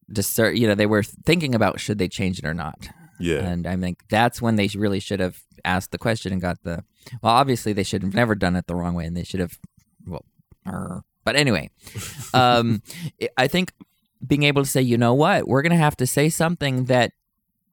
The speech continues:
Speaker 1: that hasn't, that, that, that's gonna change the narrative, and we're gonna tell it differently, and we're not stuck in option one like we were for,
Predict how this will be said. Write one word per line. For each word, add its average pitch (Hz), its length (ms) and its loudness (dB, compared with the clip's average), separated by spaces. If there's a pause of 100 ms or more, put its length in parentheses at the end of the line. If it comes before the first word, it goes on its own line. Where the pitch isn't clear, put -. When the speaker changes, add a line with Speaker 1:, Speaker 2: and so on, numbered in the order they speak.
(1300)
Speaker 1:
that 120 120 4
hasn't, 127 480 0
that, 123 200 -2
that, 123 240 0 (400)
that's 117 180 -4
gonna 123 180 -2
change 147 340 0
the 147 80 -2
narrative, 208 640 -6
and 104 480 -2
we're 107 120 -4
gonna 117 140 -6
tell 127 180 -2
it 107 80 -8
differently, 95 560 -4
and 95 320 -2
we're 101 80 -2
not 127 240 -4
stuck - 360 -4
in 120 120 -4
option 107 380 -4
one 110 260 0
like 110 240 -4
we 101 100 -2
were 95 400 -2
for, 95 480 -4